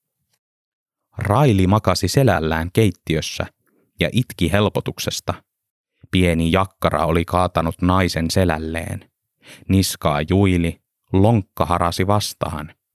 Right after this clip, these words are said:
eikä ylös päästy. Mustelmia näistäkin tulisi. Hän nosti kätensä kohti pelastajaansa,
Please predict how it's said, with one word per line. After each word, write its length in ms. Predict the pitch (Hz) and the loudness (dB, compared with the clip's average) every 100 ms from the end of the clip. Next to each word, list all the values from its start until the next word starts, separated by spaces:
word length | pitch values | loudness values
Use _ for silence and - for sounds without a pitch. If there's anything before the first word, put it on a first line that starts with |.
| - | -2
eikä 300 | 127 104 85 | 0 2 0
ylös 340 | 107 107 - - | 2 2 0 -2
päästy. 520 | 104 82 - - - _ _ _ _ _ _ _ - - | -2 -4 -8 -14 -16 _ _ _ _ _ _ _ -14 -2
Mustelmia 600 | 131 - 82 85 87 107 | 0 0 -2 0 0 0
näistäkin 480 | 92 - 80 82 - | 0 0 -2 -2 -2
tulisi. 500 | 80 80 - 92 _ _ _ _ _ _ _ _ | -2 -4 -6 -10 _ _ _ _ _ _ _ _
Hän 180 | - 98 | 0 2
nosti 280 | 101 104 107 | 2 2 -2
kätensä 460 | 117 - 104 85 - | -2 0 0 0 -2
kohti 340 | - 92 - 85 | -2 -2 -2 0
pelastajaansa, 920 | 104 90 - - 82 82 82 - | 2 2 -2 -6 -8 -8 -8 -8